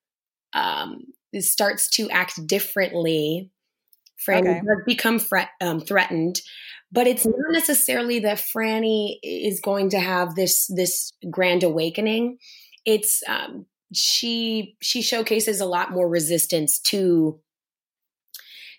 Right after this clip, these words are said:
Speaker 1: to this change. Um, I guess I can give away stuff, huh? 'Cause it's out? I'm not sure.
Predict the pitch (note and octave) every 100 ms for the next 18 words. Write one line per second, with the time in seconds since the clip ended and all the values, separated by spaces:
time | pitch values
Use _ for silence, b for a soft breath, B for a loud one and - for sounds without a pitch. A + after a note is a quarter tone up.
0 | - A3+ G3+ F3+ E3 - F3+ D#3 D3 C#3+
1 | D3 - B B B B F3+ E3+ E3 D#3+
2 | E3 B3+ G4+ C5+ - A3+ G#3+ G#3 E3 A#3+
3 | - F3+ D#3 A#3 G#3+ E3 E3+ D#3+ - D#3+
4 | C4+ - G#3 C#4 C#4 - C4+ F#3 E3+